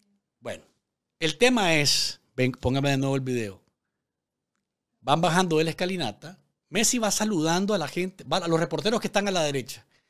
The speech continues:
Entonces, es el entrenador el que s-,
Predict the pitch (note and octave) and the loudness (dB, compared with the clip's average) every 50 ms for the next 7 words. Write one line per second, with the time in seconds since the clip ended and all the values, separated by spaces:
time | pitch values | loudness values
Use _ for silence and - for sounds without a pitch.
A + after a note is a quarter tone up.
0 | _ _ _ _ _ _ _ _ _ C#3+ C#3+ C#3 - A#3 A#3 G3+ - F#3 D3+ C3 | _ _ _ _ _ _ _ _ _ -18 -10 -2 2 2 2 2 2 0 0 0
1 | - - - _ _ _ _ _ _ _ _ _ _ _ _ _ _ _ - G#3 | 0 -2 -4 _ _ _ _ _ _ _ _ _ _ _ _ _ _ _ 0 2
2 | A#3+ A#3 - A#3+ A#3+ A#3 G#3+ A#3 A#3 A#3 A#3 G#3+ G#3 G#3+ A3 A3 - - _ _ | 2 4 4 2 2 0 2 0 0 2 2 4 4 4 2 2 0 -4 _ _
3 | - F#3 E3+ - - - F3 E3+ D#3 - - _ - - - - - - | -8 -6 -6 -6 -4 -2 -2 -2 -2 -6 -12 _ -8 -6 -6 -6 -6 -8